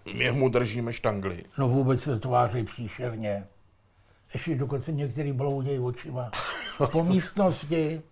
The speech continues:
Speaker 1: Šíbám, no.
Speaker 2: No.
Speaker 1: To jsem taky, a vždycky se na to dívám a vždycky mi toto napadne,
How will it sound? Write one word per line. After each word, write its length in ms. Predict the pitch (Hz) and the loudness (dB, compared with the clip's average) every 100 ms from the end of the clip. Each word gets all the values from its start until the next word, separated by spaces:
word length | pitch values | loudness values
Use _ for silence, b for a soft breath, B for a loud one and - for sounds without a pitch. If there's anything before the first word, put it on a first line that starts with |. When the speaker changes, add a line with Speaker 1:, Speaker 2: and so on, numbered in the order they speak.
| - | -20
Speaker 1:
Šíbám, 480 | - 85 87 92 | -16 -8 -4 -4
no. 140 | 92 - - | -6 -8 -2
Speaker 2:
No. 420 | 131 131 123 127 139 B B B B B | 0 2 0 -2 -8 B B B B B
Speaker 1:
To 100 | 113 | -2
jsem 200 | - 151 | -2 0
taky, 340 | 147 147 151 | -2 0 0
a 80 | - | 2
vždycky 420 | 113 131 143 - | 0 0 -2 -2
se 120 | 160 | 2
na 60 | 160 | 2
to 100 | 156 | 2
dívám 260 | 147 151 143 | 2 2 2
a 40 | 127 | 0
vždycky 380 | 104 117 - | -2 -4 -4
mi 100 | 143 | -4
toto 280 | 147 135 139 | -2 -2 0
napadne, 500 | 127 - 131 135 135 | 0 2 2 2 -2